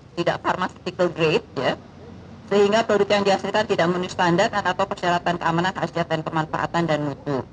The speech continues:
ya. Kesalahan pelanggaran P T Yarido Farmatama dalam hal ini yang ada T K P di sini ya, kita ada sekarang, mengubah bahan baku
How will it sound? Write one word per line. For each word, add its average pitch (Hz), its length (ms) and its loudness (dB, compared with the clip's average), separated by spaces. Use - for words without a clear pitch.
ya. 160 80 -8
Kesalahan 226 480 2
pelanggaran 214 640 2
P 208 80 -2
T 196 160 -2
Yarido 185 480 2
Farmatama 180 720 -2
dalam 175 240 0
hal 180 160 -6
ini 226 240 -8
yang 190 80 -4
ada 165 320 0
T - 80 -8
K 180 160 -2
P 180 240 -2
di - 80 -12
sini 214 240 -4
ya, 175 160 2
kita 156 320 0
ada 160 160 -2
sekarang, 160 560 0
mengubah 240 480 2
bahan 208 320 2
baku 196 480 0